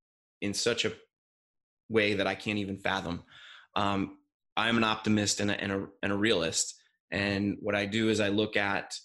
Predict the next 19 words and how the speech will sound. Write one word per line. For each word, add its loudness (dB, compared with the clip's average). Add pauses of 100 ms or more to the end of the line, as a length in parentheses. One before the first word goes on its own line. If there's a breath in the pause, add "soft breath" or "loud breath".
(400)
uh, 0
what's 0
really 4
happening, 0
and -2
I 0
also 0
look 2
at -2
the, -4 (240)
the 0
potential -2
for -8
positive -4
things -6
to -8
come -8
after -8
it. -6